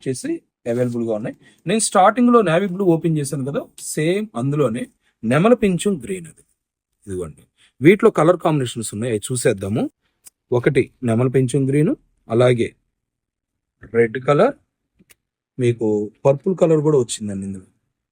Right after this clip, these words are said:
ఇదిగో బ్రింజల్ కలర్, బ్రింజల్ కలర్, గ్రీన్ కలర్. చూసారా, చూడండి ఇలా ఫోర్ కలర్ కాంబినేషన్స్ అయితే వచ్చినాయి. నేను నేవీ బ్లూ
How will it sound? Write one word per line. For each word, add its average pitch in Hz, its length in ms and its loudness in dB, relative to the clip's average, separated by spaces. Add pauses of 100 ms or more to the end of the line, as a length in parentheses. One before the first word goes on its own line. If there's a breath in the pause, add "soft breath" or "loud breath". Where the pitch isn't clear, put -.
ఇదిగో 98 180 -16 (120)
బ్రింజల్ 123 380 -4
కలర్, - 200 -14 (1000)
బ్రింజల్ 110 480 -6
కలర్, 180 240 -2 (2250)
గ్రీన్ 131 300 0
కలర్. - 200 -14 (880)
చూసారా, 185 300 4 (140)
చూడండి 170 340 6 (480 loud breath)
ఇలా 170 180 4
ఫోర్ 196 300 4
కలర్ 180 240 2
కాంబినేషన్స్ 143 500 0
అయితే 127 200 -8
వచ్చినాయి. - 280 -16 (1120)
నేను 185 160 4 (120)
నేవీ 185 280 6
బ్లూ 196 80 2